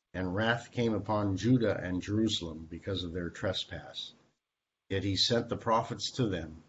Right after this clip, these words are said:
to bring them back to the Lord, and they testified against them, but they would not listen.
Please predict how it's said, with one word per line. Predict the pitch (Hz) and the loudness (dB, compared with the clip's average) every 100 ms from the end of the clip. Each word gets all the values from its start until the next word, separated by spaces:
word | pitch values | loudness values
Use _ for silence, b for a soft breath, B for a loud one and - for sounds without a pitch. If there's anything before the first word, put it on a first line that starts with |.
| - | -12
to | 85 | -2
bring | 98 110 | 2 2
them | 95 87 | 2 0
back | 92 110 127 | 0 0 0
to | - | -6
the | 110 | -2
Lord, | 107 107 92 76 65 - b b - | 0 2 0 -2 -8 -16 b b -6
and | 92 | -4
they | 87 | -4
testified | - 123 113 - 98 98 92 87 | -2 0 0 0 -4 -2 -2 -2
against | 90 101 98 - | -2 0 0 0
them, | 90 80 76 - - - - | -4 -8 -10 -16 -18 -20 -16
but | - 90 | -8 -2
they | 98 | 0
would | 92 98 113 101 | 2 2 2 2
not | 104 98 113 | 2 2 2
listen. | 101 - 85 80 | 4 4 2 -4